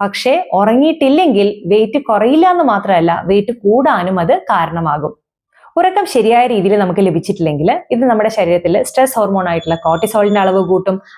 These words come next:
അതേപോലെ തന്നെ ഹങ്കർ ഹോർമോൺസ് ആയിട്ടുള്ള ഗ്രലിൻ, ലെപ്റ്റിൻ ഇവയുടെ അളവും കൂട്ടും. അങ്ങനെ വരുന്ന സമയത്ത് ഈ കോർട്ടിസോൾ നമ്മുടെ ശരീരത്തിൽ കൂടുതൽ കൊഴുപ്പ് അടിഞ്ഞുകൂടുന്നതിന് കാരണമാകും, പ്രത്യേകിച്ച് വയറിന് ചുറ്റുമൊക്കെയുള്ള കൊഴുപ്പ്.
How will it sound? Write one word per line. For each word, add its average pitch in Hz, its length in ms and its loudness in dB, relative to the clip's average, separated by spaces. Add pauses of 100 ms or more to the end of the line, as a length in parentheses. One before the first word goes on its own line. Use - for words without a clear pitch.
അതേപോലെ 302 420 2 (100)
തന്നെ 220 160 0
ഹങ്കർ 254 400 0
ഹോർമോൺസ് 208 480 0
ആയിട്ടുള്ള 175 520 0 (300)
ഗ്രലിൻ, 233 440 2
ലെപ്റ്റിൻ 202 420 -2
ഇവയുടെ 294 280 2
അളവും 170 320 0
കൂട്ടും. 285 300 -2 (400)
അങ്ങനെ 370 420 2
വരുന്ന 226 280 2
സമയത്ത് 208 560 0
ഈ 254 180 0
കോർട്ടിസോൾ 214 680 0 (100)
നമ്മുടെ 208 240 0
ശരീരത്തിൽ 180 640 0 (180)
കൂടുതൽ 240 480 2
കൊഴുപ്പ് 247 380 0
അടിഞ്ഞുകൂടുന്നതിന് 180 640 0
കാരണമാകും, 165 640 -2
പ്രത്യേകിച്ച് 247 520 -2
വയറിന് 233 420 2
ചുറ്റുമൊക്കെയുള്ള 180 580 -2
കൊഴുപ്പ്. 311 360 -2